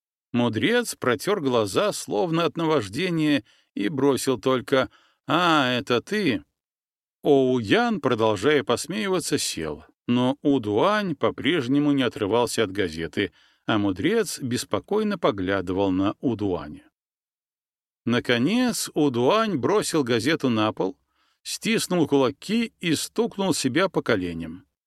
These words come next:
Мудрец, как лунатик, поднялся и заслонил собою Оуяна. "Не надо меня защищать, старина Джао", вдруг сказал Оуян. "Пусть бьет, если я совершил что-нибудь дурное,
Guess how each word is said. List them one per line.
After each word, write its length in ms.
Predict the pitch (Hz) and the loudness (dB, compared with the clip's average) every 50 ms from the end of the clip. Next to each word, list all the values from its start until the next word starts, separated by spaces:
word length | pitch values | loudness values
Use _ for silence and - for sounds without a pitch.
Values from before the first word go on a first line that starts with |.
| _ _ _ _ _ _ _ _ | _ _ _ _ _ _ _ _
Мудрец, 720 | - 117 117 117 104 110 104 123 170 208 220 208 - - - | -2 0 0 0 -2 -2 0 0 2 2 0 -2 -4 -10 -4
как 280 | - 131 131 120 - | 0 2 2 2 0
лунатик, 520 | - 107 98 104 202 208 190 - 170 143 - | 0 0 0 0 0 -2 -2 -2 -4 -4 0
поднялся 800 | - 113 101 87 85 104 156 208 208 165 - - 196 190 170 - _ _ _ _ _ _ - | 0 0 0 2 0 -2 -2 -2 -2 -4 -2 0 0 0 0 -2 _ _ _ _ _ _ -4
и 200 | - 196 214 196 | -2 0 0 0
заслонил 680 | 135 143 170 147 - - 151 139 120 113 123 147 170 | 2 0 0 0 0 2 2 2 2 2 2 2 0
собою 600 | 143 - - 180 135 101 92 107 107 104 101 107 120 | 0 0 0 0 0 0 0 0 0 2 0 0 0
Оуяна. 720 | - 143 117 117 117 107 98 82 80 71 71 73 73 - - _ _ _ _ _ _ _ _ _ _ _ _ _ _ _ _ _ _ _ _ _ | 0 0 0 2 0 0 -2 -4 -6 -10 -12 -14 -16 -18 -20 _ _ _ _ _ _ _ _ _ _ _ _ _ _ _ _ _ _ _ _ _
"Не 240 | - 123 127 143 170 | 0 2 2 2 2
надо 320 | 202 226 254 247 208 180 156 | 2 2 0 0 2 2 2
меня 360 | 143 139 135 143 156 151 131 | 4 4 4 4 2 2 2
защищать, 760 | 107 123 127 - - - 160 135 - - - 180 170 135 - | 2 0 -2 -2 -2 -2 -2 -2 -2 0 2 2 2 2 0
старина 460 | - - - 120 120 143 170 160 127 | -2 -4 -2 0 0 2 2 0 0
Джао", 560 | 101 90 - 104 107 85 80 80 78 - - - _ _ - | 0 -2 0 0 0 0 -2 -6 -8 -10 -14 -18 _ _ -8
вдруг 420 | - 117 95 95 110 127 131 110 | -8 -6 -4 0 0 0 0 0
сказал 440 | - - - 123 110 95 113 120 120 - | -4 -4 -2 -2 0 2 2 0 0 0
Оуян. 580 | - 123 113 107 95 90 87 76 76 78 - - _ _ _ _ _ _ _ _ _ _ | 0 0 0 0 -2 -4 -6 -8 -10 -14 -18 -20 _ _ _ _ _ _ _ _ _ _
"Пусть 380 | - 165 214 254 240 175 - - | -4 -2 0 0 0 -2 -2 -4
бьет, 560 | 147 120 120 107 98 120 170 220 226 - - - | -4 -4 -2 0 2 2 2 2 2 -2 -6 -10
если 560 | 104 92 92 110 135 139 127 - - - 123 | -8 -4 0 2 2 2 2 0 -2 -2 -2
я 220 | 120 113 131 127 | 0 2 2 2
совершил 560 | 110 - - 117 117 104 - - - 147 135 | 2 0 0 -2 0 -2 -2 0 0 0 0
что-нибудь 640 | 110 - - - 143 143 127 127 120 131 123 - - | 0 -2 -4 -2 0 2 2 2 2 0 0 -2 -2
дурное, 680 | 127 123 143 143 143 139 123 110 98 95 95 95 92 | -2 0 2 2 2 2 2 2 0 0 0 -2 -4